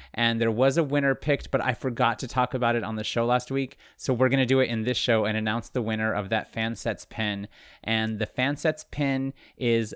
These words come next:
a season three Michael Burnham character. So she's got the new hairdo and everything.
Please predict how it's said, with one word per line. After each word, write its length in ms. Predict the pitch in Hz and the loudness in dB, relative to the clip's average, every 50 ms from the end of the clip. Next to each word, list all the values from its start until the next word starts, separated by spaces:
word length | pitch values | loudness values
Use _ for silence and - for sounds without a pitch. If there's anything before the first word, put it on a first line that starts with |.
| - | -8
a 180 | - 117 113 104 | -4 -2 -2 -2
season 600 | - - - - 151 151 151 - 143 135 127 117 | -2 -4 -4 0 2 2 2 2 0 -2 -2 -4
three 480 | - _ 170 185 214 226 214 175 147 | -4 _ -2 0 2 2 2 2 2
Michael 340 | 135 123 113 117 110 - 113 | 2 0 0 -2 -2 -2 -4
Burnham 400 | 101 95 107 101 98 95 95 92 | -2 0 0 2 2 0 -2 -4
character. 500 | - - 101 98 95 87 - - 90 92 | -6 -4 -2 -2 -2 -2 -4 -6 -6 -6
So 280 | - - - 110 104 98 | -6 -4 -2 -2 -2 -2
she's 180 | - 113 104 | -2 -6 -6
got 240 | 95 - 107 107 - | -2 0 0 0 0
the 80 | - 104 | -2 -4
new 160 | 101 101 101 | -4 -4 -6
hairdo 580 | - - 131 127 127 123 117 120 113 113 110 - | -4 -2 0 0 0 0 0 0 0 0 0 -2
and 120 | - 107 104 | -2 -2 -2
everything. 600 | 101 101 107 107 - - 110 104 101 104 104 101 | -2 -2 -2 -4 -2 -2 -2 0 0 -2 -4 -8